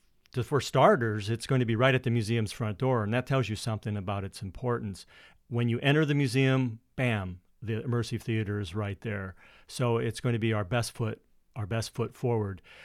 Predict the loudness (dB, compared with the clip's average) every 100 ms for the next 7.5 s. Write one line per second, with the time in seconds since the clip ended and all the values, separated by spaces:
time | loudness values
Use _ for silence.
0 | -6 -2 6 6 6 6 6 4 4 0
1 | 0 -2 0 0 0 0 0 -2 -4 -2
2 | 2 2 2 0 -6 -4 0 0 -2 -2
3 | -2 -2 -4 -6 -6 -4 0 2 2 0
4 | -6 -6 -6 -4 -4 -4 -4 -4 -4 -2
5 | -4 -2 -2 -2 -6 -6 -4 -2 -2 -2
6 | -2 0 0 -2 -2 -2 0 0 -4 -4
7 | -6 -4 -4 -2 -4